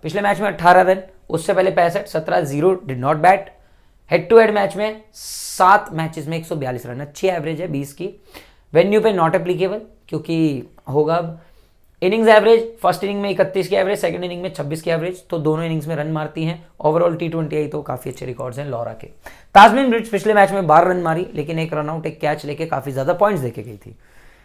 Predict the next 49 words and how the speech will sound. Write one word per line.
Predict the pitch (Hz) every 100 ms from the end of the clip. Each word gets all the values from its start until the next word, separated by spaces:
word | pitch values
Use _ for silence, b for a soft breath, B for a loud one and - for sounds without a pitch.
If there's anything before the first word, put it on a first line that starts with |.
| b b b _ - -
अगर | 165 214
आप | 214
देखोगे | 202 202 214 214 151 - _ _ _ _ _ -
head | 175 180
to | 214
head, | 214 208 - - _
तो | 185 - -
तीन | 226 220
मैच | 202 190
में | 190
सत्रह | 202 196 190
रन | 190 190 185 - _
नहीं | 160 190
चलती | 185 151 127
है | 127 - - _ _ _ _ _ _ -
न्यूजीलैंड | 165 170 170 165
के | 170
खिलाफ, | 165 160
ये | -
बहुत | 139 139 160 151
कम | 139
परफॉर्म | 131 120 127 117
करती | 113 -
है | 113 110 -
ताजमिन | 147 143 139 131
ब्रिट्स। | 110 110 - b b b -
फिर | 196 214
आती | 202 202
है |
अनाके | 208 185 175 196
बॉश। | 135 127 - -
अनाके | 147 165 196
बॉश | 190 175
ने | 180
आज | 175 165
तक | 180
एक | 170 170
ही | 170
मैच | 156 156
खेला | 156 147
है | 147
न्यूजीलैंड | 139 135 151
के | 156
खिलाफ, | 151 139
उसमें | 143 131
तीन | 165 180
रन | 170 165
थे। | 175 b b b b b b b _ _ _
एवरेज | 170 196 208 226 -